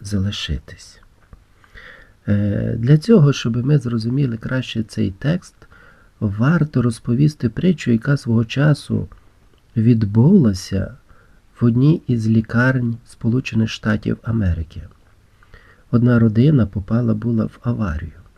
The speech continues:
І для того, щоб врятувати життя доньки, потрібно було зробити кровопереливання. Саме найкраще підходила кров її рідного брата-близнюка.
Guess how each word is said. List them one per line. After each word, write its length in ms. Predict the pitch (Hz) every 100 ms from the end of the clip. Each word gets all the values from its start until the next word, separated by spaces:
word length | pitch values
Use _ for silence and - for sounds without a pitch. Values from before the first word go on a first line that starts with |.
| _ _ _ - - - _ _ -
І 540 | 110 110 98 98 101 104 110 110 117
для 260 | 107 117
того, 460 | 113 - 180 104 110
щоб 440 | - - 104 107 110 107 101 - _ - _ _ _ _
врятувати 1040 | 110 107 117 113 113 110 131 131 - 98 95 - -
життя 760 | 98 107 110 - 123 104 92 - _
доньки, 760 | 110 95 95 92 98 - 160 220 - _ _ - _
потрібно 460 | - 120 170 180 143
було 240 | 120 151
зробити 480 | 117 117 107 143 151
кровопереливання. 1200 | 117 - 127 120 113 117 110 113 120 101 78 85 - _ _ _ _ _ _ -
Саме 340 | - 240 165
найкраще 580 | 127 - 143 185 - 110
підходила 800 | - 113 - 131 160 131 107 101
кров 440 | - 120 175 107 - - - _ -
її 480 | 117 117 143 156 -
рідного 500 | 101 147 170 131 113
брата-близнюка. 1120 | 101 104 127 151 107 110 110 113 117 101 -